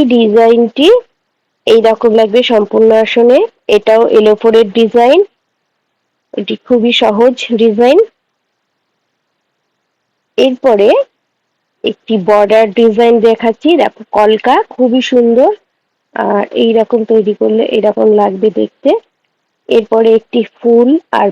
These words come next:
পাতা, তো এই হচ্ছে একটি ফুল পাতা, আর পুরো আসনটি তৈরি করলে এরকম লাগবে।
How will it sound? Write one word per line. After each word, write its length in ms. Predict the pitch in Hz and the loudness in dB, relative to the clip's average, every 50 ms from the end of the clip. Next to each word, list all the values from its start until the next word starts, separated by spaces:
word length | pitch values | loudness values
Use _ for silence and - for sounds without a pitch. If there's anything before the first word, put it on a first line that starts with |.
| - | -4
পাতা, 360 | - 214 202 196 - 220 240 302 466 453 - _ _ _ _ _ _ _ _ _ _ _ _ _ _ _ _ _ _ 190 | -2 -2 -2 -2 -2 0 0 0 0 -2 -6 _ _ _ _ _ _ _ _ _ _ _ _ _ _ _ _ _ _ -6
তো 40 | 202 202 - - - - | -6 -6 -6 -8 -8 -6
এই 180 | - 214 208 208 | -4 -2 -2 -2
হচ্ছে 260 | 202 214 - _ - 220 | -2 -4 -6 _ -2 -4
একটি 300 | 208 - _ _ _ 220 214 | -4 -4 _ _ _ -10 -10
ফুল 240 | - - 220 220 208 | -6 -4 -4 -4 -2
পাতা, 340 | 202 - 220 220 - - 277 349 - - _ | -2 -2 -4 -2 -2 -2 -2 -2 -2 -4 _
আর 160 | 226 214 214 196 | -6 -6 -6 -6
পুরো 240 | - - 226 220 233 226 | -4 -4 -2 0 0 0
আসনটি 420 | 220 214 - - 220 220 196 220 220 | 0 -2 -2 -2 -2 -2 -2 -2 -4
তৈরি 280 | - 226 220 202 214 214 | -2 -2 -2 -2 -2 -2
করলে 240 | - 226 226 233 226 | -2 -2 0 0 0
এরকম 340 | 214 214 202 - - 208 214 | 0 0 -2 -2 -2 -2 0
লাগবে। 360 | 208 214 214 196 196 208 262 | 0 0 0 -2 -2 0 0